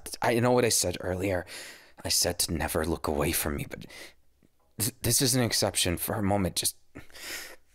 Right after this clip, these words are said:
fine. You want the truth. You make me feel things no one can. And you've made me turn into a different person that the feelings that I thought were disconnected and just not for me,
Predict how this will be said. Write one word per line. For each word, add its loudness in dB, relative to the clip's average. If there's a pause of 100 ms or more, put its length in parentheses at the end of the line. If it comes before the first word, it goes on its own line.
(600)
fine. -2 (880)
You 0
want 0
the 0
truth. 0 (1500)
You 2
make 0
me 4
feel 2
things 2
no 4
one -6
can. -6 (880)
And 2
you've -2
made 2
me 2 (840)
turn 4
into 2
a 0
different 2
person 4
that -2 (1040)
the -4
feelings 6
that 0
I 2
thought 2
were 4
disconnected 2
and 0
just 0
not 2
for 2
me, 4